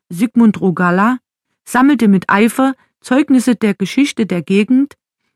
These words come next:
weil die Kenntnisse über die nahe Umgebung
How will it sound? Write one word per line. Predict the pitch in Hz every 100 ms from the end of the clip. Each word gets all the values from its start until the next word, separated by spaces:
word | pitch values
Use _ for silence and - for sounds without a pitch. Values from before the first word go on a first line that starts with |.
| -
weil | 240
die | 233 240
Kenntnisse | 277 285 - 262 214
über | - 196
die | 185 202
nahe | 226 254
Umgebung | 233 202 196 247 208 196 185